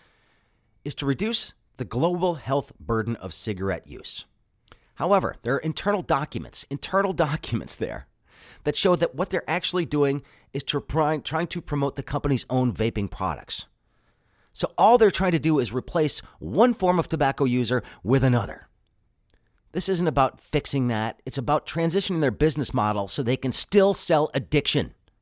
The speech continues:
and capitalize on our addiction to nicotine. So I understand that people might be upset that if they get rid of flavored vapes,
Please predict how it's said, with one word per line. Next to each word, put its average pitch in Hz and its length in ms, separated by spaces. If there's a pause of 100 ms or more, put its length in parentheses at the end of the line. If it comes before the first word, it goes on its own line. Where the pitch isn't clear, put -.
(240)
and 160 160
capitalize 131 720 (220)
on 135 260
our 147 240
addiction 113 500 (200)
to 131 100
nicotine. - 560 (580)
So - 240
I 233 140
understand 165 440
that 127 120
people 120 200
might 117 200
be 113 100
upset - 360
that - 160
if 110 160
they 123 100
get 123 120
rid 117 120
of 98 60
flavored 113 460
vapes, 101 340